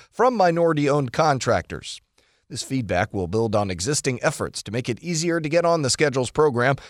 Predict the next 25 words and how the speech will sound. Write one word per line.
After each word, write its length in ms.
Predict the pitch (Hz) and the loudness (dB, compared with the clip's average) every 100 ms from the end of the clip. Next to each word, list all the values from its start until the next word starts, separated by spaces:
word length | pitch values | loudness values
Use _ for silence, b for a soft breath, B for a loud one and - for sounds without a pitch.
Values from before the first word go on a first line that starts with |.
| B | B
and 120 | - | -4
by 160 | 156 160 | 2 4
establishing 680 | 147 - 190 190 165 180 180 | 2 4 4 4 0 -2 -2
a 80 | 143 | 0
supplier 540 | 160 - 180 214 185 | 0 2 4 6 4
diversity 540 | 165 165 185 214 151 | 4 2 2 0 -2
plan 340 | 113 120 95 58 - | -2 -2 -2 -6 -16
that 140 | 82 | -16
includes 360 | 87 - 165 131 | -10 -6 -4 -4
a 80 | |
strategy 580 | 110 - 165 170 160 190 B B | -4 2 2 2 0 -4 B B
and 260 | 185 233 | 0 2
criteria 680 | 190 185 165 208 196 113 123 B | 2 2 2 2 4 4 2 B
for 140 | - 107 | -4 0
regular 460 | 117 196 196 190 | 2 2 2 2
on-ramping 580 | 170 196 185 175 160 170 | 2 2 4 2 0 -4
S 180 | 160 165 | -2 -2
D 160 | - 156 | -2 -4
Bs 400 | 151 180 185 - | -2 -2 -4 -4
to 140 | 139 | -4
G 180 | 135 220 | -2 -4
wax 400 | 170 117 135 - | 0 2 2 0
and 160 | - 110 | -4 -2
multi-agency 680 | 147 139 117 151 135 120 110 | -2 -2 -4 -2 -2 -6 -4
contracts. 760 | 143 156 131 80 - - - | 0 0 -2 -8 -8 -18 -20